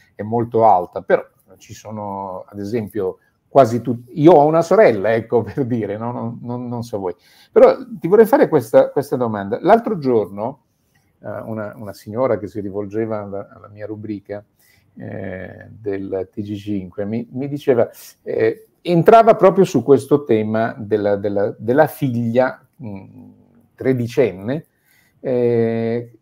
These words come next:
che lei temeva avesse fenomeni di autolesionismo, tant'è che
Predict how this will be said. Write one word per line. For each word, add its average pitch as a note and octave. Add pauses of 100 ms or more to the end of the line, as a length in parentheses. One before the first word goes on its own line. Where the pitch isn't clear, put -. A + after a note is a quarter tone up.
(160)
che G#3
lei F3+
temeva D3+
avesse C3+
fenomeni A2+
di G2+
autolesionismo, G2+
tant'è B2
che -